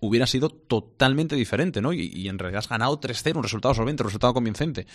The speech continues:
pero es que, eh, lo, lo revirado, ¿no? Que es esto del, del fútbol. Bueno, em, mantiene ese mensaje positivo el técnico, mantiene ese mensaje positivo Luis Carrión, es el que ha ido transmitiendo día a día, semana a semana, desde que llegó a Oviedo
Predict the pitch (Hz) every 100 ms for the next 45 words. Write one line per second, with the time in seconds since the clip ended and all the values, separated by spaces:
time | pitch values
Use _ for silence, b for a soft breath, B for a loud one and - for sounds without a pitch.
0 | B B - 104 - - 131 - 71 -
1 | 67 85 55 82 104 98 95 98 147 110
2 | 110 110 113 110 107 101 95 92 - 95
3 | 123 151 92 87 B B B B 165 156
4 | - 113 113 107 104 101 101 98 95 92
5 | 82 - 92 117 117 110 147 190 156 139
6 | 127 135 127 117 117 120 110 104 107 120
7 | 156 117 104 123 165 131 117 110 113 120
8 | 107 113 113 107 107 - 107 104 127 135
9 | 131 123 120 117 113 113 113 120 113 107
10 | 104 98 113 139 113 110 110 107 104 104
11 | 123 98 104 104 101 101 101 101 147